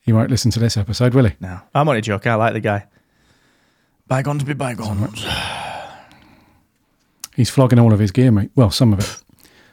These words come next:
Speaker 1: So, as we know, a lot of these actors that have worked on things over the years,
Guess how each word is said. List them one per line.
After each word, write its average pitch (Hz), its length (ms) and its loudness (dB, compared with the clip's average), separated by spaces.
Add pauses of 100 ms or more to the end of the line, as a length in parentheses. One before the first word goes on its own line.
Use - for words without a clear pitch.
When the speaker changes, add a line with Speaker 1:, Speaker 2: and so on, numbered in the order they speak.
(140)
Speaker 1:
So, 131 340 4 (140)
as 185 140 2
we 156 80 6
know, 98 260 4
a 135 80 0
lot 180 140 2
of 147 60 0
these 131 160 4
actors 131 340 0
that 143 80 -2
have 110 100 -4
worked 131 280 0
on 107 120 0
things 110 300 2
over 107 140 2
the 95 100 -2
years, 98 360 -6